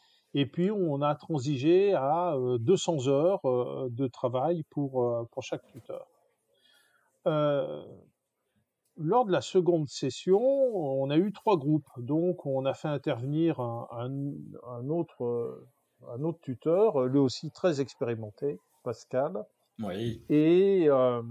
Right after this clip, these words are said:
Speaker 2: C'était mon
Speaker 1: et donc,
Speaker 2: tuteur.
Speaker 1: on avait chacun. Comment ? C'était Pascal, ton tuteur ?
Speaker 2: Ouais,
Speaker 1: Non,
Speaker 2: c'était
Speaker 1: bah.
Speaker 2: Pascal, mon tuteur, ouais.
Speaker 1: Voilà. Donc, bon, Pascal, c'est vraiment quelqu'un qui est, qui est très, très performant, et pas seulement en matière de tutorat, hein. Euh, et donc, euh,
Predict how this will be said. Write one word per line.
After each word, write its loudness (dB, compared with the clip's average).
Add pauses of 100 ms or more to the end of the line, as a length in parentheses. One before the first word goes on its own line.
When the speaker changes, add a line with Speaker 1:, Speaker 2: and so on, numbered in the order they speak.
(140)
Speaker 2:
C'était -2
mon 0
Speaker 1:
et 2
donc, 2
Speaker 2:
tuteur. 4
Speaker 1:
on 4
avait 0
chacun. -4 (760)
Comment ? 0 (120)
C'était 0
Pascal, 0
ton -2
tuteur ? 0
Speaker 2:
Ouais, 2
Speaker 1:
Non, 2
Speaker 2:
c'était -2
Speaker 1:
bah. -2
Speaker 2:
Pascal, 0
mon 0
tuteur, -2
ouais. -8 (480)
Speaker 1:
Voilà. -2 (420)
Donc, 4
bon, 0
Pascal, 0
c'est -8
vraiment -4
quelqu'un -8
qui -10
est, -10 (600)
qui -6
est -4
très, -6
très -6
performant, -4
et -2
pas 0
seulement -2
en -6
matière -6
de -14
tutorat, -10
hein. -20
Euh, 2 (560)
et 4
donc, 4
euh, 2